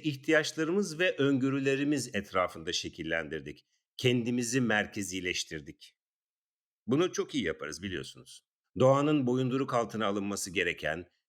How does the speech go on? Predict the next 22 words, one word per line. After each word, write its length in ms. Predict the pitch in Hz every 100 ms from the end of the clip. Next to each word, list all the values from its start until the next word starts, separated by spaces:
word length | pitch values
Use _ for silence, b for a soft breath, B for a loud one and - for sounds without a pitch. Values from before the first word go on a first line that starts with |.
| -
ihtiyaçlarımızın 920 | 120 - 131 123 - 123 123 110 123
karşılanması 800 | 107 117 113 113 117 113 113 -
için 280 | 110 - 110
yaratılmış 920 | 101 101 98 107 98 104 107 - - -
sonsuz 600 | - 147 147 202 165 143
bir 120 | -
kaynak 460 | 131 131 131 131 113
olduğuna 360 | 90 85 80
inandık. 500 | 76 71 67 64 - _ _ _ _ _ _ _ _ _ _ _ _ _
Aramızdaki 560 | 160 170 139 104 110 117
dengeyi 460 | 120 92 117 117
bozduk. 600 | 101 80 69 - - - _ _ _ _ _
Doğaya 460 | 117 120 127 139 110
bağımlı 380 | 113 113 120 123
olduğumuzu 540 | 110 95 95 95 92
unutup 480 | 113 107 104 170 -
karşımıza 640 | 110 95 - 92 90 92
aldık. 480 | 78 73 67 - - _ _ _ _ _ 175
Boyun 220 | 277 294
eğdirmeye 500 | 156 113 104 98 85
çalıştık, 600 | - 82 - 110 113 -
sömürgeleştirdik. 1300 | - 143 143 127 135 127 - 120 98 82 85 -